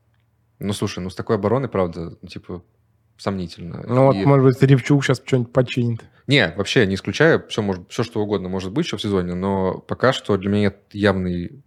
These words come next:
Speaker 1: лучшей команды в Р П Л, именно потому что никто не сбалансирован абсолютно. То есть нет, э, команды, которая такая, вот у них и здесь все хорошо, и здесь, и здесь.
Speaker 2: Ну,
Speaker 1: У «Спартака»
Speaker 2: я
Speaker 1: есть
Speaker 2: говорил,
Speaker 1: дыры.
Speaker 2: что больше всех сбалансирован сейчас Краснодар, на мой взгляд.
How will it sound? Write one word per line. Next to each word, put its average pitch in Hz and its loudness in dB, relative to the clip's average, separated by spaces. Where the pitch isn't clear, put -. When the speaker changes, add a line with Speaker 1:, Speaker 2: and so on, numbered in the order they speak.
Speaker 1:
лучшей 101 -4
команды 92 -2
в 90 -2
Р 90 -2
П - -4
Л, 151 0
именно 113 2
потому 107 -4
что - -8
никто 113 0
не 98 -2
сбалансирован 95 -4
абсолютно. 92 -4
То 92 -6
есть - -10
нет, 107 -4
э, 92 -6
команды, 113 -4
которая - -8
такая, 87 -6
вот 101 -6
у 107 -4
них 98 -8
и 98 -10
здесь 120 -6
все 113 -10
хорошо, 92 -8
и - -8
здесь, 107 -8
и 101 -12
здесь. 85 -12
Speaker 2:
Ну, 135 4
Speaker 1:
У 123 -4
«Спартака» 131 2
Speaker 2:
я - 4
Speaker 1:
есть 120 6
Speaker 2:
говорил, 151 6
Speaker 1:
дыры. 147 4
Speaker 2:
что 131 4
больше 135 2
всех 160 2
сбалансирован 131 2
сейчас - -4
Краснодар, 127 0
на 113 -2
мой 113 -2
взгляд. 110 -6